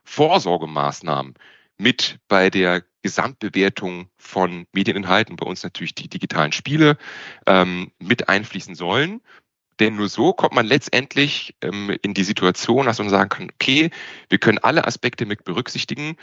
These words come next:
Einmal die Risiken auf der anderen Seite, auf der anderen Seite aber auch das Recht an Teilhabe und durch diese Berücksichtigung der Vorsorgemaßnahmen zu angemessenen Ergebnissen kommen,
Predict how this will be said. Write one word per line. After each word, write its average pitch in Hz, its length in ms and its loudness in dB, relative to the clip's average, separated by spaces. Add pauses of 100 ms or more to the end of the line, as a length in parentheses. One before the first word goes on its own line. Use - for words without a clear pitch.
(300)
Einmal 117 280 2
die 95 120 2
Risiken 135 420 -4
auf 98 120 -6
der - 120 0
anderen 139 220 0
Seite, 135 400 2
auf 104 100 -2
der - 120 0
anderen 113 180 0
Seite 104 180 4
aber 95 140 2
auch 101 80 -2
das 90 240 -4
Recht 123 260 0
an 82 120 -4
Teilhabe 131 680 4 (460)
und 95 240 -12
durch 127 160 2
diese 113 180 -2
Berücksichtigung 104 500 -2
der 87 100 0
Vorsorgemaßnahmen 95 800 2
zu - 100 -4
angemessenen 110 600 0
Ergebnissen - 480 -2
kommen, 92 340 2